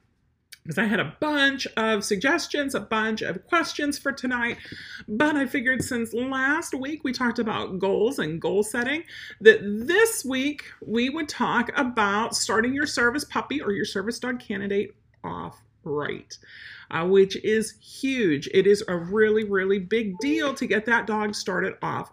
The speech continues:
right, because <laughs> there's so many ways you can screw it up. <laughs> And if you screw it up, you won't have a service dog for long, and you want your service dog for a reason, right?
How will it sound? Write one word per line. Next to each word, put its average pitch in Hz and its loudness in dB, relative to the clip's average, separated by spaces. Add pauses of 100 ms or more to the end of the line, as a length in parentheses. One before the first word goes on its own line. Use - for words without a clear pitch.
right, 277 0 (400)
because 320 2 (300)
<laughs> - -20
there's 262 10
so - -2
many 220 -2
ways 285 0
you 247 -6
can 151 -2
screw - -4
it 349 -2
up. - -4
<laughs> - 0
And 302 8
if 254 2
you 151 4
screw 302 2
it 370 2
up, 339 4
you 214 0
won't 220 -2
have 233 0
a 240 -4
service 320 -4
dog 214 -2
for 196 -6
long, 143 -6
and 175 -4
you 185 -2
want 240 -2
your 240 0
service 190 -4
dog 175 -6
for - -6
a 160 -8
reason, 180 -6
right? 214 0